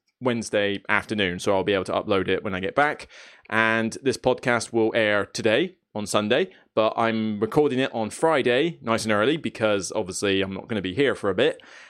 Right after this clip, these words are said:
And also, I've got other videos in line, like I'll eventually do streaming for either a Q and A or start the B G G Top one hundred,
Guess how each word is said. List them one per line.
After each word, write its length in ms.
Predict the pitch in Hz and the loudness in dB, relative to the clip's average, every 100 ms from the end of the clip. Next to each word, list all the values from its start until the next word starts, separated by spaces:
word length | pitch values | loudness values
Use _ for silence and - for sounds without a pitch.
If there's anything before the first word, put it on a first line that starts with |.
| - _ | -20 _
And 480 | 113 117 117 117 - - _ _ _ _ _ _ _ _ - | 2 2 0 -2 -6 -16 _ _ _ _ _ _ _ _ -2
also, 400 | 131 - 127 123 | 0 2 2 2
I've 80 | |
got 140 | 117 123 | 2 2
other 120 | 147 | 2
videos 400 | 127 139 139 131 | 2 2 2 2
in 140 | 131 | 0
line, 440 | 131 151 151 151 143 | 2 2 2 2 2
like 200 | 104 95 | 0 0
I'll 300 | 107 101 101 | 0 2 0
eventually 400 | 117 117 120 113 | -2 -4 -4 -2
do 240 | 117 110 | 0 -2
streaming 480 | - - 127 120 117 | -2 -2 0 0 -4
for 500 | - 120 113 110 98 | 0 2 2 0 2
either 240 | 110 101 | 0 2
a 60 | 98 | -2
Q 240 | - 131 | 0 0
and 80 | 120 | 2
A 320 | 120 120 120 | 2 2 2
or 220 | 120 104 95 | 0 0 -2
start 320 | - 107 101 | 0 0 0
the 60 | |
B 200 | - 120 | -2 -4
G 120 | 110 110 | -4 -6
G 160 | 117 | -6
Top 220 | 110 123 | -2 -4
one 120 | - 104 | -2 -2
hundred, 460 | 120 127 139 127 | -2 0 0 -2